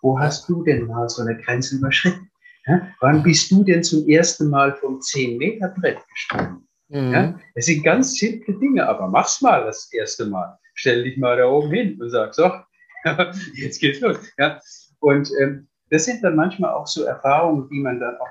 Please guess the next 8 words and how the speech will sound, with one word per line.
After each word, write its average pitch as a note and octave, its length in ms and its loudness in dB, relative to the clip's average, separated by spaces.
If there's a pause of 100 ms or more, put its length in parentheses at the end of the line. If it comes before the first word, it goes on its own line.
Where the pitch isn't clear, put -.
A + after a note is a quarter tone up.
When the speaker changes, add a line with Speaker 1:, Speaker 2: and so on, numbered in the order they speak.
Speaker 1:
mit - 140 -16
etwas F#2+ 460 -4
Positivem C3+ 680 0
verbindet, C#3+ 580 0
nämlich, A2+ 800 0 (520)
„Ich - 100 -6
hab's G2 220 -2
geschafft. - 420 -2